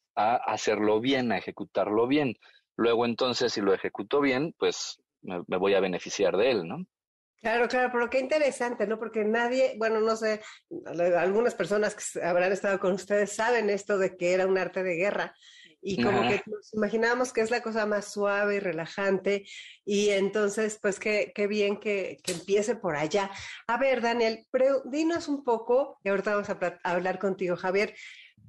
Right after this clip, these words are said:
Speaker 2: ¿por qué te apasiona todo esto? Porque tú estás metidísimo. Cuéntanos un poco de ti.
Speaker 1: Eh, yo empecé por mis papás. Eh, en mil novecientos setenta y siete se inauguró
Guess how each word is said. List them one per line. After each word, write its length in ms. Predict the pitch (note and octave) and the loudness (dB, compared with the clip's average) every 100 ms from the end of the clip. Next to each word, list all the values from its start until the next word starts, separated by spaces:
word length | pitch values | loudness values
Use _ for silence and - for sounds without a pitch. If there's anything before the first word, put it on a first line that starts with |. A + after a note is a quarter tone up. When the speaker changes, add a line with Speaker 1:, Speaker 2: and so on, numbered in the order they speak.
| - | -2
Speaker 2:
¿por 300 | A#3+ A#3+ A#3+ | 2 2 2
qué 160 | C#4 C4+ | 0 2
te 100 | D4 | 0
apasiona 640 | C#4+ A#3 - G#3+ G#3+ G#3+ | 0 -2 0 0 2 0
todo 200 | G#3 F3+ | 0 0
esto? 200 | E3+ F3 | -2 -6
Porque 220 | F3 G3 | -4 -2
tú 120 | F#3+ | 0
estás 440 | A3+ A#3 B3 B3 - | 0 0 0 0 0
metidísimo. 800 | G3+ F#3+ F#3 F3+ F#3 F#3 - F3+ | 0 0 0 -4 -2 -2 0 0
Cuéntanos 380 | G#3+ A3+ B3+ A#3+ | 0 0 0 0
un 100 | G#3 | -4
poco 240 | G3 G3 | -6 -2
de 120 | F#3 D3 | -2 -2
ti. 200 | C3 B2+ _ _ _ _ _ - - - - _ - | -8 -12 _ _ _ _ _ -20 -20 -20 -20 _ -2
Speaker 1:
Eh, 520 | C3 C3+ C#3+ D#3+ F3+ | 2 4 4 2 -2
yo 140 | D3 D#3+ | -4 -2
empecé 280 | F#3 F3 | 0 -2
por 140 | F#3 F3 | 0 0
mis 160 | B2+ | 0
papás. 560 | - G2+ A#2 A2 - - _ _ _ _ _ - | -2 -2 0 -2 -4 -8 _ _ _ _ _ -4
Eh, 540 | B2+ A2+ A2+ A2+ A2+ C#3 | 2 4 4 4 2 2
en 140 | B2+ | 2
mil 160 | C#3 D#3 | 2 2
novecientos 560 | D#3+ C#3+ C#3 C3+ C#3 | 2 2 0 0 -2
setenta 500 | - G#2 - G2 F#2+ | 0 -2 -2 -2 2
y 80 | G#2 | 2
siete 580 | G2+ B2+ A2 - B2 E3+ | 2 2 2 2 2 2
se 220 | - - | -2 -2
inauguró 840 | G#2 G2+ G2 G#2 G#2 A2 A#2 B2 B2+ | 2 2 2 4 6 6 4 4 2